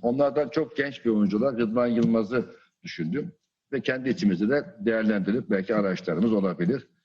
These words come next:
Onu aldık. Onun dışındaki diğer mevkilerde çok öyle bir, zaten geniş kadromuza baktığınız zaman iskelet kadro duruyor. Ona katılacak oyuncular var. Buradaki eskiden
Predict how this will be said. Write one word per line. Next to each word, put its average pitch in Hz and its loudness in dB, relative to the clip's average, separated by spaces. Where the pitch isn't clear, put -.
Onu 127 2
aldık. 95 0
Onun 120 0
dışındaki 117 0
diğer 117 2
mevkilerde 110 0
çok 117 -2
öyle 107 2
bir, 107 2
zaten 113 -2
geniş 110 0
kadromuza 104 0
baktığınız 98 0
zaman 101 -2
iskelet 110 -2
kadro 92 -2
duruyor. 120 2
Ona 110 2
katılacak 101 -2
oyuncular 101 0
var. 113 0
Buradaki 113 0
eskiden 110 0